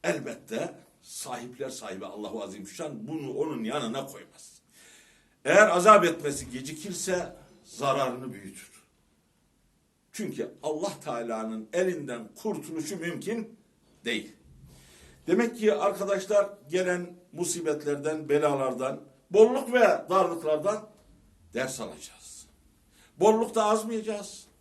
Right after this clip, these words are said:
Darlıkta Rabbimizden kopmayacağız, umutsuz olmayacağız. Tedbir çok güzel şey.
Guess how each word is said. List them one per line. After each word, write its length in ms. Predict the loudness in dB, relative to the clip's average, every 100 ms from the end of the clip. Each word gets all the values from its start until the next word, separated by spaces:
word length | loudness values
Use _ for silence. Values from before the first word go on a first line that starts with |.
| 2
Darlıkta 680 | 6 6 4 2 2 2 -4
Rabbimizden 760 | -6 -6 -8 -2 4 4 4
kopmayacağız, 760 | -4 -4 -4 -4 0 2 2 0
umutsuz 680 | -8 -8 -2 0 0 -2 -12 _ _ _ _
olmayacağız. 760 | 4 6 4 2 -2 -6 -8 -18 -20 _ _ _ -20 -20 _ _
Tedbir 420 | -2 0 0 -4 -2
çok 260 | -2 -2
güzel 260 | 0 2 2
şey. 380 | 0 -6 -8